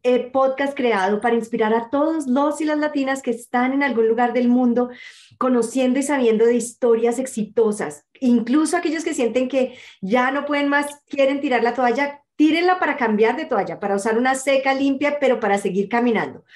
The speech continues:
Hoy tenemos un gran invitado, Esteban Bedoya. Esteban, muchas gracias por estar con nosotros esta noche.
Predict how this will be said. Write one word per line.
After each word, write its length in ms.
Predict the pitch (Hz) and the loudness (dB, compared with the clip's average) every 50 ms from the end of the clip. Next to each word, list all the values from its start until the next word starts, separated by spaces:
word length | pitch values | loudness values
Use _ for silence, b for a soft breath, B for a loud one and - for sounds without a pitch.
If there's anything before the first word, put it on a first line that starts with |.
| B B B B B B | B B B B B B
Hoy 280 | B 277 302 330 349 349 | B 0 2 2 0 0
tenemos 480 | 370 349 349 330 320 339 339 - - - - _ _ | 0 0 0 0 -2 -4 -4 -6 -10 -18 -20 _ _
un 320 | - 285 269 269 269 254 214 | 0 2 2 2 2 2 0
gran 340 | 233 277 277 285 285 285 | 0 2 2 2 2 2
invitado, 680 | 277 285 262 277 - - - 208 180 160 151 147 - _ _ _ | 0 0 0 -2 -2 -2 -2 -2 -2 -2 -4 -4 -8 _ _ _
Esteban 720 | - 226 220 220 - - - 277 269 269 277 277 285 285 | 4 4 4 4 2 0 2 2 4 4 2 2 0 0
Bedoya. 440 | 262 262 233 220 214 175 165 170 170 | 0 2 2 2 2 0 0 -2 -6
Esteban, 440 | 190 - - 294 277 277 285 285 277 | -6 -4 -2 0 2 2 4 2 2
muchas 420 | 269 277 294 311 294 302 320 320 | 2 2 2 0 0 0 0 0
gracias 280 | 294 311 311 320 311 311 | 0 -2 -2 -4 -6 -6
por 100 | - 311 | -6 -6
estar 240 | 294 - - 202 196 | -6 -4 -6 -6 -4
con 140 | - 226 240 | -2 -2 -2
nosotros 340 | 240 226 226 202 196 196 | 0 -2 -4 -4 -4 -4
esta 220 | 214 220 214 - 214 | -4 -4 -4 -4 -4
noche. 320 | 214 175 - - - - | -4 -4 -6 -8 -16 -20